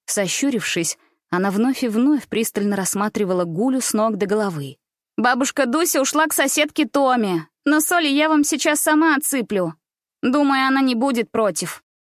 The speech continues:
сказала Гуля. «Не будет, не будет.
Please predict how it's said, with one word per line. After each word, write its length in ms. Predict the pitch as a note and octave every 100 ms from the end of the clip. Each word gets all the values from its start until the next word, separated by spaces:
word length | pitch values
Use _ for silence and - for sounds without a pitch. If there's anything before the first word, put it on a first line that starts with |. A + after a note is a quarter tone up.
| _
сказала 480 | - - F#3 F#3+ F#3+
Гуля. 440 | G3 G3 D3+ C3+ - _ _ _ _ _ _ _ _
«Не 220 | - C4 C#4+
будет, 600 | C#4 D4+ F#3+ D#3+ E3 -
не 160 | B3
будет. 640 | A3 A#3+ F#3+ D3+ D3+ -